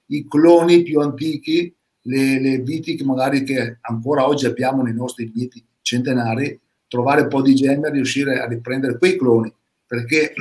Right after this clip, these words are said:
<clears throat> producono molto poco, il grappolo è piccolo, rimane completamente verde e cupo in maturazione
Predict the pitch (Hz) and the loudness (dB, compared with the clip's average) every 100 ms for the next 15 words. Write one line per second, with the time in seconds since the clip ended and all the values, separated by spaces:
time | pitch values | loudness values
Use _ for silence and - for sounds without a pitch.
0 | 131 127 139 151 156 127 127 139 147 - | -6 -4 -2 0 2 2 2 2 0 2
1 | 143 156 180 185 - _ 120 117 147 156 | 0 2 -2 -6 -12 _ -10 0 0 2
2 | 135 123 123 165 165 175 175 190 - _ | 2 2 0 -4 -2 4 4 4 0 _
3 | _ 131 135 151 170 170 156 143 156 143 | _ 0 4 4 4 2 0 -2 0 0
4 | 156 156 143 143 165 139 131 - 170 - | 0 0 0 2 2 2 -2 -2 -2 0
5 | 123 123 123 135 180 - 165 170 196 - | -2 -2 -2 -4 -6 -4 -2 0 0 -2
6 | - | -12